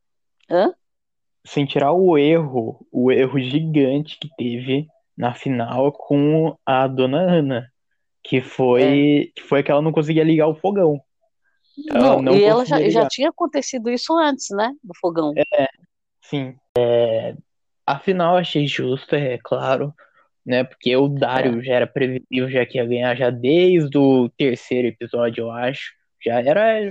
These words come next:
Speaker 2: já tá, já
Speaker 1: É.
Speaker 2: pra ver, já que Dário ia ganhar, já. Dário ganhava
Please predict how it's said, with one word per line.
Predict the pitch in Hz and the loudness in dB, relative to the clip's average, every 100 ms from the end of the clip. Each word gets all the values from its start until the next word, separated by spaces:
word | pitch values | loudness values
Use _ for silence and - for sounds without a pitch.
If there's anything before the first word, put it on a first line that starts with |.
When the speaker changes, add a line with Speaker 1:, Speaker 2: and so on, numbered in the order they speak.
| 202 190 | -4 -2
Speaker 2:
já | 185 | 0
tá, | 190 196 | 0 2
já | 175 | 2
Speaker 1:
É. | |
Speaker 2:
pra | 147 139 | 2 -2
ver, | 131 123 | 0 0
já | 131 | 0
que | 120 147 | -4 -4
Dário | 139 113 120 120 | -2 -2 -2 -6
ia | - | -4
ganhar, | 117 113 120 120 | -4 -2 -4 -4
já. | 117 117 120 123 _ _ _ _ _ | -6 -4 -4 -6 _ _ _ _ _
Dário | 131 131 131 | -2 0 0
ganhava | 127 123 | -2 -2